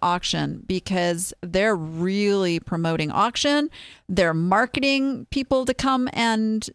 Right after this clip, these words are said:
do things on auction, and they're, they are partnering with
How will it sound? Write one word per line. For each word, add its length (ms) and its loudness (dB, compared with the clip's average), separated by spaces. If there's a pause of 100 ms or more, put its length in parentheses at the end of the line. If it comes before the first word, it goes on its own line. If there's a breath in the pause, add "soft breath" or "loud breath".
(140)
do 100 0
things 280 0
on 120 2
auction, 520 0 (100)
and 480 0
they're, 480 2 (220)
they 400 -4
are 400 0 (360 soft breath)
partnering 1000 0 (160)
with 400 0